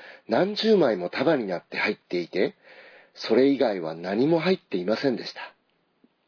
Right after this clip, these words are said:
期待を裏切られた悔しさで、私はパンフレットを袋に戻すと、一枚も手に取って読むことなく、袋ごと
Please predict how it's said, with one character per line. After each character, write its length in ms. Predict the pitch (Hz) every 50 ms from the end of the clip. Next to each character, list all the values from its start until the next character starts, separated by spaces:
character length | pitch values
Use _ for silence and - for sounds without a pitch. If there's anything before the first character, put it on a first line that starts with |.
| _ _ _ _ _ _ _ _ _ _ _ _ _ _ _ _ _ - - _ _ _ _ _ _ _ _ _
期 140 | - - -
待 200 | - 104 101 98
を 60 | 95 98
裏 200 | 104 107 123 117
切 80 | 127
ら 100 | 127 135
れ 100 | 127 113
た 120 | - 95 90
悔 260 | - - 117 117 131
し 60 | -
さ 120 | - 104
で、 220 | 95 95 107 123 - - - - - - _ -
私 360 | - 107 123 131 - - 135
は 140 | 135 127 -
パ 160 | - - 160
ン 80 | 170 156
フ 80 | 127
レ 80 | 127 113
ッ 60 | 104 -
ト 120 | - 113 104
を 40 | 92
袋 320 | - - - 139 151 156
に 120 | 139 120
戻 260 | 107 101 104 107 147 143
す 100 | - -
と、 220 | 117 104 95 - - - - - - - -
一 260 | - 156 - - 196
枚 160 | 208 208 208 196
も 100 | 202 190
手 140 | - 214
に 100 | 220 202
取 160 | - - 139 -
っ 20 |
て 120 | - -
読 120 | 110 123 151
む 120 | 170 160
こ 100 | - 110
と 140 | - 98 95
な 120 | 95 107
く、 220 | - - - - - _ _ _ _ _ _ _ _ _
袋 380 | - - - - 156 180 190
ご 140 | 160 175 170
と 180 | - 170 160